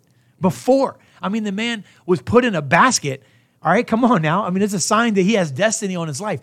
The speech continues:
He's put in a basket and he's preserved and saved from death,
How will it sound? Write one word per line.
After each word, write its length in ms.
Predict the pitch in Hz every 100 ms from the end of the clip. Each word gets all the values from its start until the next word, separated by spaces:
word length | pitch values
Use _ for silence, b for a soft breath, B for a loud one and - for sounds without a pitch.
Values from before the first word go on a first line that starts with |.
| b b
He's 200 | 208 135
put 300 | - 240 254
in 80 | 190
a 80 |
basket 720 | 135 117 160 247 226 147 139 b b b
and 100 | 180
he's 140 | 190
preserved 840 | - 175 147 117 196 247 175 151 - b b -
and 140 | 160
saved 400 | - 208 262 214
from 300 | - 170 127
death, 540 | 104 180 262 135 135